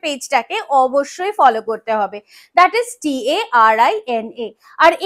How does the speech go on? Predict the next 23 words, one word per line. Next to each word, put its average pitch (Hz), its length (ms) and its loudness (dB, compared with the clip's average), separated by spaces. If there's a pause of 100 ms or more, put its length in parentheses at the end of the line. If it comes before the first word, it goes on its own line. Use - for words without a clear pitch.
এরপরে 349 440 2 (100)
আমরা 480 180 2 (100)
কিন্তু 440 220 -2 (140)
রয়েছি 269 300 0 (220)
Instagram-এও 370 800 2 (120)
with 285 200 -4
the 403 80 2 (100)
same 370 280 2
name, 453 140 -2 (320)
আর 403 80 8 (120)
তারপরে 269 420 6 (120)
কিন্তু 359 200 -2 (100)
আমরা 254 180 0 (120)
থাকছি 208 320 -6 (240)
YouTube-এও 294 680 -4 (500)
with 339 240 -2
the 523 160 6
same 320 300 0
name। 190 140 -10 (120)
So 359 60 -6 (200)
যাদের 254 380 4 (420)
যেই 285 200 4 (140)
অপশনটা 453 480 0